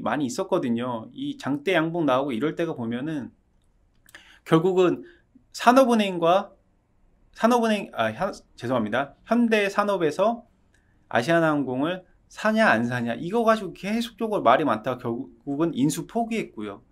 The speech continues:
이에 따른 뭐 소송권이 좀 남아있긴 해-, 하지만 쉽지 않습니다.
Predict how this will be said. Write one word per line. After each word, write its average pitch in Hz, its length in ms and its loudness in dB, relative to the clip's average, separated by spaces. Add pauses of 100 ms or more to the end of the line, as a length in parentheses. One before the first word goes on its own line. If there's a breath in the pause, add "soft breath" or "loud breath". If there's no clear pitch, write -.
(520 soft breath)
이에 147 180 0
따른 160 220 2
뭐 135 100 -2
소송권이 196 480 -2
좀 151 140 -6
남아있긴 135 480 2
해-, 170 160 -6 (140)
하지만 135 580 -2 (260 soft breath)
쉽지 233 320 -4
않습니다. 107 600 -2